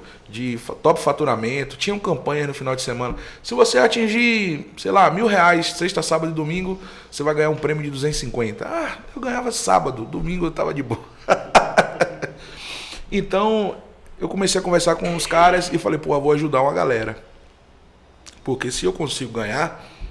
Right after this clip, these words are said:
é... eu tenho um problema comigo. Eu sou um cara que eu me desafio muito.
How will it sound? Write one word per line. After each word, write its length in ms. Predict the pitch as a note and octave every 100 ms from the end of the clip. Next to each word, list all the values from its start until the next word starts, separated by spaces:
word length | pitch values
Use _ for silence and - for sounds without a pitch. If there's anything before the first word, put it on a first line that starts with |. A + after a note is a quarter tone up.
| - - - - - - -
é... 800 | - - G#3+ G#2+ G2+ - F#2+ - - - - - -
eu 80 | C#3
tenho 160 | C3+ F3
um 20 |
problema 320 | E3+ C#3+ D3+
comigo. 380 | C#3+ A2+ G2+ G#2+
Eu 80 | A#2+
sou 140 | -
um 40 | D3
cara 140 | C3
que 80 | C#3
eu 60 | C#3
me 60 |
desafio 380 | C3 B2+ A#2+ C#3
muito. 360 | A2+ G2 F#2+